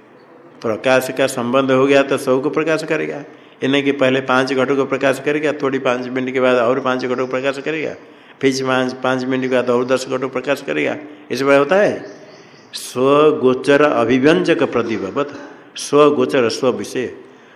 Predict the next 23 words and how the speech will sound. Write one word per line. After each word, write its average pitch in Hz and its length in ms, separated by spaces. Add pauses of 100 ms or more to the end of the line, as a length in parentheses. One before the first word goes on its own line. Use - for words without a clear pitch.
(180)
प्रदीप 123 360
का 147 400
प्रकाश्य 131 760
जितने 127 640
हैं 139 240
घट, 143 500 (380)
सबका 110 560
प्रदीप, 104 840
प्रदीप 110 320
व्यंजक 113 680
होता 107 300
है, 123 140
प्रकाशक 110 520
होता 135 320
है। 101 260 (460)
हाँ, 156 100
जिसके 139 440
साथ 170 220
प्रदीप 151 520
का 165 180
संबंध 147 560
नहीं 135 400
है, 98 60